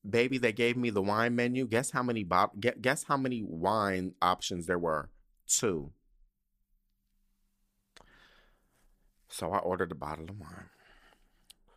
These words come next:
Cracked open the motherfucker.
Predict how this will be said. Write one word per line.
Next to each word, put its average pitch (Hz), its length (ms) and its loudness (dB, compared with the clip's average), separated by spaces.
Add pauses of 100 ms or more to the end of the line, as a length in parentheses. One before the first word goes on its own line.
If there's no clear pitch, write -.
(680)
Cracked - 560 -2
open 92 560 -2
the 90 160 -6
motherfucker. 82 800 -6